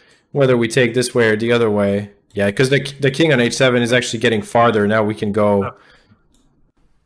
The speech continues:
Speaker 2: yeah, just have to be careful. Always mate G five with F four just to be safe in that.
Speaker 1: Yes,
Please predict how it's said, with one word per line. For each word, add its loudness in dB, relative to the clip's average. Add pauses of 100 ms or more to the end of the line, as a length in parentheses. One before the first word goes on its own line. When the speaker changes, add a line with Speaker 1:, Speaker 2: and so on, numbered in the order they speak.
(120)
Speaker 2:
yeah, -12
just -16
have -10
to -12
be -12
careful. -12
Always -6
mate -16
G -18
five -16
with -12
F -12
four -16
just -20
to -20
be -18
safe -18
in -20
that. -14
Speaker 1:
Yes, -6